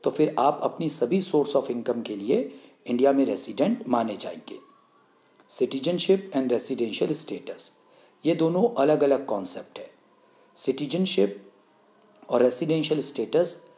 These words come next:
अलग-अलग चीज़ें हैं। आप Indian citizen हैं, आप नॉन रेजिडेंट हो सकते हैं। कोई नॉन इंडियन citizen भारत में resident हो सकता है। Citizenship का residential status से कोई लेना देना नहीं है।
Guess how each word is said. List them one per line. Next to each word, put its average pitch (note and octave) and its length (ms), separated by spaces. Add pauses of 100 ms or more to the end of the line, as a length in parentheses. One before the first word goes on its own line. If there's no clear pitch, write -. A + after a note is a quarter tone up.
(260)
अलग-अलग D3+ 460
चीज़ें D3 320
हैं। - 340 (420)
आप D3 340
Indian C3 280
citizen D#3 460
हैं, G3 320 (400)
आप A#2+ 220
नॉन A#2 220
रेजिडेंट C#3+ 460
हो C3 60
सकते C3+ 340
हैं। C3+ 280 (440)
कोई D3 140
नॉन C#3 280 (100)
इंडियन D3+ 240
citizen D3+ 560 (160)
भारत B2+ 340
में D3 80
resident C3+ 480
हो G#2+ 100
सकता - 360
है। - 100 (560)
Citizenship F3+ 960 (140)
का D3+ 120
residential D3+ 680
status B2+ 460
से - 320 (420)
कोई D3+ 180
लेना C3 240
देना C3 640
नहीं A2+ 240
है। - 240